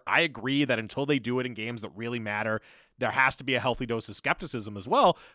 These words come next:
But by the same token, all you can do is play these games that are on the schedule right now. And to a certain extent, the coaching change that management decided to do is being vindicated. So at this point, shouldn't you lean into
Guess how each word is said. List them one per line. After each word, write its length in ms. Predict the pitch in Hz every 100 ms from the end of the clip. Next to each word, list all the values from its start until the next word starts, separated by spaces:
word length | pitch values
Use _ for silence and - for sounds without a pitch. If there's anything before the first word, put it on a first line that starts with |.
| -
But 140 | -
by 100 | 220
the 80 | 202
same 220 | 254 254
token, 400 | 190 262 - 151
all 240 | - 202 240
you 80 | 190
can 140 | 180
do 180 | 208 180
is 80 | 151
play 200 | 180 170
these 180 | 156
games 280 | 135 147 135
that 60 | 139
are 60 |
on 80 | 131
the 60 | 120
schedule 340 | - 269 143
right 180 | 92 80
now. 160 | - - _ _ _
And 120 | 170 175
to 100 | 190
a 60 |
certain 340 | - 156 180 220
extent, 360 | - 98 147
the 80 | 143
coaching 400 | - 131 139 180
change 500 | - 107 107 190 - _ _ _ _
that 120 | 131 117
management 440 | 98 120 143 151
decided 340 | 147 104 123 139
to 80 |
do 220 | 107 90 123
is 120 | 127
being 240 | 127 147
vindicated. 500 | 160 294 285 117 101
So 160 | 196 170 - -
at 180 | 190 156
this 180 | 240 311
point, 340 | - 185 233 123
shouldn't 300 | 220 285 254
you 160 | 170
lean 440 | 131 123 143 160 117
into 840 | 107 147 160 127 113 110 104